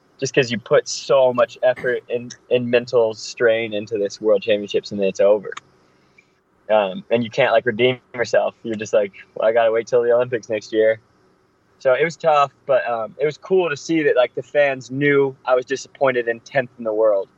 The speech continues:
which, like, like, fires me up because now everyone's, like, looking for me to get a medal at, at, at the Olympics, and so am I. So.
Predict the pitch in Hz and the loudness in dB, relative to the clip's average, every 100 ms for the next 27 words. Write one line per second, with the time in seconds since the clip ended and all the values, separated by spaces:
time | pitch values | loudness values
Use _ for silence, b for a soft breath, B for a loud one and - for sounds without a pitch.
0 | _ _ _ _ 131 131 127 120 - - | _ _ _ _ -2 0 0 -2 -8 -10
1 | 107 117 - 156 147 127 131 135 117 131 | 0 0 2 0 0 -2 0 0 0 -10
2 | 120 127 120 117 117 113 117 - 123 123 | -2 0 2 0 -2 -6 -6 -6 -8 -10
3 | 113 120 110 104 113 110 110 107 98 - | -12 -16 -14 -2 -2 2 2 4 2 -2
4 | 101 101 _ - 107 110 117 113 - 101 | -4 -4 _ -14 -4 0 2 0 -8 -2
5 | 113 104 104 110 95 _ _ _ _ _ | 0 2 2 2 0 _ _ _ _ _
6 | - 92 | -4 -4